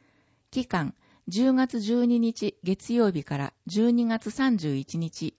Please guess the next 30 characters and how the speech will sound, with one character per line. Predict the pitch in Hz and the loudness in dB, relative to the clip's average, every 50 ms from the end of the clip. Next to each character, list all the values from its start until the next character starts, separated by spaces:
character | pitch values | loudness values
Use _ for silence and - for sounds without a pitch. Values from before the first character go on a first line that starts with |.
| _ - | _ -4
木 | 170 165 - - 226 226 | -4 -4 -2 0 0 2
曜 | 226 220 185 | 4 2 2
日 | 160 143 139 | 2 0 -2
ま | 135 131 | -4 -4
で。 | 127 - - _ _ _ _ _ _ _ _ _ _ _ _ _ _ _ _ | -4 -6 -10 _ _ _ _ _ _ _ _ _ _ _ _ _ _ _ _
対 | - 220 220 226 214 | -4 0 0 0 0
象、 | - - 220 214 208 208 - _ _ _ _ _ _ _ _ _ | -2 -2 0 0 0 0 -4 _ _ _ _ _ _ _ _ _
接 | - - 214 214 - - - | -2 0 0 0 0 -2 -4
種 | - 277 | -2 0
時 | 247 220 196 | 0 0 0
に | 165 143 - - | 0 -2 -4 0
六 | - 185 185 - 247 233 | 0 0 2 2 -2 0
十 | 247 254 247 240 | 2 2 2 4
五 | 226 240 | 2 2
歳 | 240 - 240 233 233 226 | 2 2 0 0 0 0
以 | 214 | 0
上 | - 185 160 147 | 0 0 0 0
の | 123 127 | -2 -4
人。 | - - - - - - _ _ _ _ _ _ _ _ _ _ _ _ _ _ _ _ | -6 -6 -4 -4 -4 -4 _ _ _ _ _ _ _ _ _ _ _ _ _ _ _ _
費 | - 254 254 | -2 4 4
用、 | 226 170 151 - - _ - _ _ - | 4 4 4 0 -4 _ -20 _ _ -2
自 | 165 208 | -2 2
己 | - 247 247 | 4 4 2
負 | - - | 2 2
担 | - 262 240 226 202 180 | -2 0 0 2 0 0
額 | 151 143 - - - - | -2 -4 -4 -6 -10 -10
千 | - - 208 220 226 233 226 | -2 2 2 4 4 4 4
二 | 226 240 | 4 4
百 | 247 220 214 - 196 185 | 2 2 0 -2 -2 -2
円。 | 147 135 - | 0 -2 -4